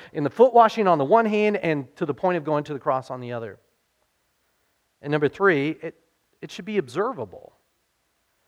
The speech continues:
Now, it's gotta be more than just feeling. Now, I think part of loving other people is having a, a good attitude toward 'em. Right? The, I mean, the best you can, right? Uh, it's like, like the idea that you see other people, people are tricky.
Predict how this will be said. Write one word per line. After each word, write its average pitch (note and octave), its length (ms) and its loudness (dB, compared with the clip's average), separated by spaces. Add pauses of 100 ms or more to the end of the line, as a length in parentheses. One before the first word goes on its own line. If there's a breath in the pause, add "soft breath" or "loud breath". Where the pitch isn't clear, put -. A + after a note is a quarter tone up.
(220)
Now, F#3+ 100 4
it's F3+ 240 0
gotta C4+ 200 2
be A#3+ 120 -4
more F3 260 4
than D#3 160 -2
just D3+ 200 -4
feeling. A#2 500 -8 (960)
Now, D3 220 2
I E3+ 140 6
think E3+ 240 -4
part F#3+ 240 4
of E3 80 0
loving C#3+ 320 2
other C3+ 160 -2
people E3 340 -6
is B2+ 80 -8
having C#3+ 320 -2
a, C#3 140 -6 (320)
a C3+ 100 -6
good C#3+ 200 -2
attitude C#3 520 -2
toward E2+ 240 -18
'em. - 140 -20 (1200)
Right? C#3 260 -6
The, D3+ 120 -10 (200)
I F3 60 -10
mean, D#3 200 -4
the D3 40 -8
best F3 240 0
you E3+ 80 -14
can, C#3+ 380 -6
right? C#3 320 -4 (180)
Uh, B2+ 320 0
it's A2+ 160 -14
like, D3 240 2
like C#3+ 160 2
the D3+ 160 -6
idea F3 460 4
that C#3+ 280 2 (220 loud breath)
you D#3+ 120 -10
see G#3 180 0
other F#3+ 160 4
people, G#3 340 2
people G3 280 -6
are C3+ 80 0
tricky. D4 600 -2